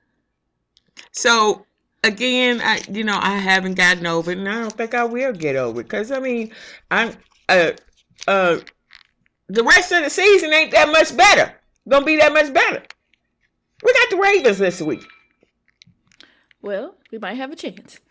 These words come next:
Speaker 2: if the defense shows up. Um, I, I, I don't understand what it is about the Colts. Now, watching this
Speaker 1: I
Speaker 2: game, I, I, I realized that the Colts are having a better season than I thought they were.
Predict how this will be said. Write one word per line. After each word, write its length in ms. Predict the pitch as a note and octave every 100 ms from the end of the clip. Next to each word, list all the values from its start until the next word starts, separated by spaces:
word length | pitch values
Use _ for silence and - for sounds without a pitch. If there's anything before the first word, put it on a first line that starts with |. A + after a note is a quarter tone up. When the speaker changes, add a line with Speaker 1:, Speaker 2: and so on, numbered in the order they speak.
| _ _ _ _
Speaker 2:
if 180 | G3+ G3+
the 100 | C4
defense 400 | C#4 - F#3 -
shows 300 | E3 F#3+ F3+
up. 260 | D#3+ _ _ _ _ _ - -
Um, 500 | A#3+ A#3 G#3 G#3+ - _ _ _ _ _ _ - - - - - - _ _ -
I, 720 | D4+ D#4 D#4 D4+ E4 G4 G4 -
I, 140 | C#4
I 40 | C#4+
don't 220 | D4 D4
understand 500 | C4 B3+ B3 A3+ F#3+
what 160 | F#3+ F#3+
it 100 | F#3
is 160 | F#3
about 220 | F#3+ F3+ F3+
the 60 | F#3+
Colts. 540 | F3 D3+ - - - _ _ _ _
Now, 200 | G3 G#3+ G3+
watching 420 | B3 F4+ C#4+ A#3+
this 160 | G3+
Speaker 1:
I 160 | B3 D4
Speaker 2:
game, 160 | C4 D#3+
I, 160 | G#3+ F#3
I, 300 | - G#3+ G#3 -
I 100 | G#3+
realized 720 | G#3 G3+ C4 C#4+ G#3+ F#3 F#3 G3+
that 160 | F#3+
the 60 | -
Colts 400 | - A3+ G3+ -
are 140 | F#3
having 280 | G3+ F#3+ F#3
a 60 | F3+
better 280 | F#3 F#3+ F#3
season 380 | F#3+ G#3+ F#3+ F#3
than 180 | F#3 F3
I 140 | E3
thought 260 | - A4+ C#5
they 160 | G3+ F3
were. 320 | D#3+ D#3 G#3